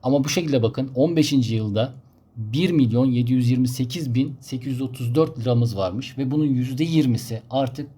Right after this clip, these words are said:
üç yüz kırk beş bin yedi yüz altmış altı lira. Topladığımızda da artık bir önceki yılda yüzde yirmi getirimizi, yıl sonundaki getirimizi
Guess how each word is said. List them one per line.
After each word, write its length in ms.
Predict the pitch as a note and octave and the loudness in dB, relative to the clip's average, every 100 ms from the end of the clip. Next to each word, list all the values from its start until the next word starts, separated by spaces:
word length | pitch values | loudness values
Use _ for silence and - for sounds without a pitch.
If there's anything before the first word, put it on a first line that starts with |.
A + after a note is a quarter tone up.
| - | -12
üç 240 | C#3 - | -12 -12
yüz 160 | C3+ - | -14 -10
kırk 300 | C3 A#2 - | -8 -8 -2
beş 260 | D3+ - | -2 0
bin 120 | C#3 C3 | 0 2
yedi 180 | A#2 | 2
yüz 100 | A#2 | 0
altmış 280 | A2+ - - | -2 -6 -4
altı 240 | G#2+ - F#2 | -6 -6 -10
lira. 180 | E2 - _ _ _ _ _ _ - | -14 -16 _ _ _ _ _ _ 0
Topladığımızda 760 | E3+ E3+ D3+ B2 A#2 G#2 G2+ F#2+ | 0 2 2 2 0 -2 -4 -4
da 200 | D3+ - - - | -4 -8 -20 -8
artık 440 | A2 F#2+ C#3 - - _ _ _ | -6 -6 -12 -16 -20 _ _ _
bir 200 | A2 B2+ | -2 2
önceki 380 | B2+ A2 G#2 G#2+ | 4 2 0 -4
yılda 480 | A2+ G#2 G#2 A#2 - - - _ _ | -4 0 0 -2 -4 -20 -20 _ _
yüzde 240 | A#2 A2 A2+ | -4 0 0
yirmi 220 | G#2+ G#2 | 0 0
getirimizi, 420 | G2+ G2 G2+ G2 | -4 -4 -4 -2
yıl 140 | G2+ G#2 | -4 -4
sonundaki 300 | G#2+ F#2+ F#2+ | -6 -8 -8
getirimizi 520 | G2 F#2+ F#2 F#2+ | -10 -8 -4 -4